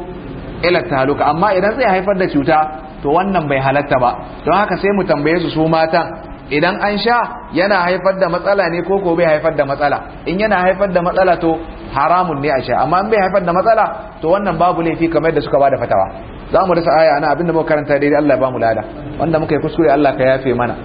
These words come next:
Wannan bauta da muke yi Allah ka sanya mu daga cikin wanda za a yanta daga wata zuwa aljanna. Gurɓatattun yaran mu da kuma ƴan mata Allah ka shirya mana su, mata da suke kan gwiwa Allah ka sake su lafiya,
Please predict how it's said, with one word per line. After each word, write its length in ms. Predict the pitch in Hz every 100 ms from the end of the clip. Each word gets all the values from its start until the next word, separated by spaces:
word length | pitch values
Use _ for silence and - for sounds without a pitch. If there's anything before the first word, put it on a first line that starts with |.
| - - -
Wannan 260 | 160 170
bauta 300 | 143 135 165
da 80 | 160
muke 240 | 151 165
yi 220 | 147 147 147
Allah 240 | 160 151
ka 100 | 135 127
sanya 240 | 165 147
mu 120 | 147 151
daga 180 | 143
cikin 160 | - 147
wanda 220 | 156 139
za 80 | 139
a 100 | 131
yanta 220 | 147 143 165
daga 80 | 139
wata 160 | 131 135
zuwa 160 | 139 123
aljanna. 360 | 113 120 127 104 - - - - -
Gurɓatattun 680 | 123 143 143 143 139 170 180
yaran 380 | 190 165 165 175 165
mu 200 | 165 165
da 120 | 143
kuma 260 | - 165 165
ƴan 160 | 165 165
mata 340 | 165 165 170 156
Allah 160 | 165 139
ka 80 | 131
shirya 280 | 151 143 127
mana 160 | 131
su, 120 | 120 117 - - -
mata 280 | - 156 175
da 80 | 165
suke 200 | 170 -
kan 160 | 165 147
gwiwa 240 | 175 170
Allah 160 | 151 151
ka 80 | 147
sake 160 | 131 151
su 80 | 143
lafiya, 380 | 143 139 147